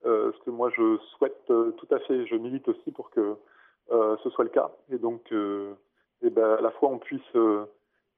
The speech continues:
euh, peut-être, euh, faire en sorte que ça reste un endroit sûr en prenant un certain nombre de précautions. Et ça, il faut faire attention à tout un ensemble de choses. Euh, et malheureusement, il faut aussi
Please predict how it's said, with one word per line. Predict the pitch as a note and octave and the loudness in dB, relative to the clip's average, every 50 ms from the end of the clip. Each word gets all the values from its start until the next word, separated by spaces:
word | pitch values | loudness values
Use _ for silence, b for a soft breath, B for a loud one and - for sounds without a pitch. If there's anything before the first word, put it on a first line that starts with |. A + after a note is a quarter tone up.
| _ - - | _ -2 0
euh, | B2 A#2+ A2+ A2 G#2+ G#2+ G#2 G#2 G#2 G#2 G#2+ G#2 G#2 - | 2 4 4 6 6 6 4 4 4 4 2 0 0 0
peut-être, | - A2+ - - - B2 A#2+ - - - | 0 0 0 0 -2 -2 -2 -2 0 2
euh, | G#2+ G#2 G#2 G2+ G#2 G#2 G2 G2+ G2 G2 - - | 4 4 6 6 6 4 4 2 0 0 0 0
faire | B2 A2+ | 0 0
en | G#2+ | 0
sorte | - - B2 - - | -2 -4 -6 -4 0
que | - A#2 A2 A2 - | 0 0 0 0 0
ça | - | 0
reste | G#2 A#2 A#2 - | 0 0 0 -2
un | A2+ A2 | -4 -4
endroit | A2 G#2+ G2+ A2 A2+ A2 G#2+ G#2+ G#2+ G#2 G#2 - - | -2 0 2 4 4 6 6 6 4 4 2 -2 -4
sûr | - D3+ D3+ C#3 B2 | 0 2 2 4 4
en | A#2 A2+ | 2 0
prenant | - - B2+ A#2 A#2+ | 0 -2 0 2 0
un | A2+ | 0
certain | - - - C3 | 0 -4 -6 -4
nombre | A#2+ A#2+ A#2+ | -2 -2 -2
de | A#2 | 0
précautions. | - C3 - B2 A#2 - - D3+ - _ _ _ b b b b b b b _ A#2 | 0 0 0 0 -2 -2 -4 -18 -20 _ _ _ b b b b b b b _ -10
Et | A2 - - | -8 -2 0
ça, | B2 | -2
il | A#2+ A2+ | -2 0
faut | - A#2+ G#2+ | 0 -2 0
faire | - A2+ G#2 | 0 0 0
attention | G#2 - A2+ G2+ - - - A2+ A#2 A2 | 0 0 -2 -6 -6 -6 -8 -2 0 2
à | F#2+ F#2+ F#2+ F#2+ - | 2 2 2 0 -6
tout | - - C3+ | -8 -4 -2
un | B2 | -2
ensemble | A2+ A2 - B2 A2+ G#2+ | -2 -4 -6 -4 -2 -2
de | G#2 | 0
choses. | - - B2 C#3+ - - _ _ b b b b b b b b - | 0 0 -2 -2 -4 -6 _ _ b b b b b b b b 0
Euh, | B2+ B2 A#2 A2+ A2+ A2 A2 A2 A2+ | 2 4 6 6 6 6 6 6 4
et | A2+ | 4
malheureusement, | A#2 A#2+ A#2 A#2+ A2 A#2+ A2+ C3+ D3+ D#3+ | 4 4 4 4 4 4 2 2 2 2
il | C#3+ | 2
faut | - - C3 | 2 2 2
aussi | B2 A#2 A#2+ - - D3 D3 D3 | 2 2 0 -4 -10 -10 -10 -10